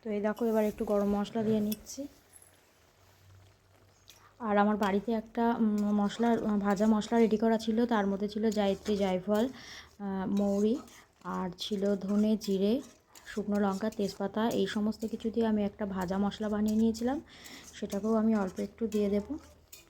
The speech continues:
তো এই সমস্ত কিছু দেওয়ার ফলে এর স্বাদটা কিন্তু অসাধারণ হয়েছিল। তোমরা চাইলে বাড়িতে এইভাবে একটু ট্রাই করে দেখতে পারো,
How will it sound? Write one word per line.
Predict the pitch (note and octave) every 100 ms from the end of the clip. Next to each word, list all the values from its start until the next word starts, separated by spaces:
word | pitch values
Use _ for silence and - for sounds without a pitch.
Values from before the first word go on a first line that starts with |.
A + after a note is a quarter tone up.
| _ - - - _ -
তো |
এই | G#3 G#3
সমস্ত | G3+ A#3 A3+ A#3+
কিছু | A#3 A#3
দেওয়ার | A3 G3+ G#3
ফলে | A#3 A#3
এর | G#3
স্বাদটা | G#3 G3+ - G#3
কিন্তু | A3+ A#3 A#3+
অসাধারণ | G#3 F3 G#3 A3+ A#3+
হয়েছিল। | A#3+ A#3 A#3 A#3 A#3+ B3+ - - _
তোমরা | G#3 G3 G3
চাইলে | G3 F#3 F#3 A#3+
বাড়িতে | A3+ F#3 G3+
এইভাবে | F#3+ G3 G3
একটু | G3+ A3
ট্রাই | G#3 G3+ F#3
করে | G3+ G3+
দেখতে | G3 -
পারো, | G#3+ G#3+ B3